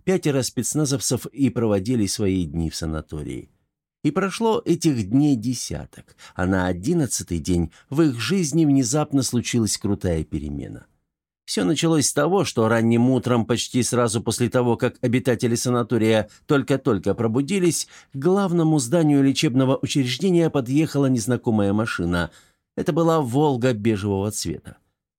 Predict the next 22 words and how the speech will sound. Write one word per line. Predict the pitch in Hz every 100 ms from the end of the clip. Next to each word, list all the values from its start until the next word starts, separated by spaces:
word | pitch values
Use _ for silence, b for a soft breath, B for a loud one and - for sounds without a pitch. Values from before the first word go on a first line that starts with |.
| _ _ _
Первым | 98 87 80 85 -
машину | 104 98 120 104 85
заметил | 87 92 95 101 87
беспокойный | 92 98 113 104 127 120 107
и | - 113
деятельный | 95 117 101 113 110 107
Лепилин. | 110 135 98 69 64 - _ _ _ _ _
В | -
это | - 165
самое | - 165 160 151
время | 170 180 156
все | 127 156 131
пятеро | 151 147 135 127
спецназовцев | - 139 143 143 123 113 131 113 -
находились | 127 135 123 123 117 -
в |
санаторном | - 131 127 117 113 117 127
парке, | 202 185 - 156 - B B
где | 127 156
они | 151 165
обычно | 160 139 151 - 147
проводили | 131 131 135 123 143 131 104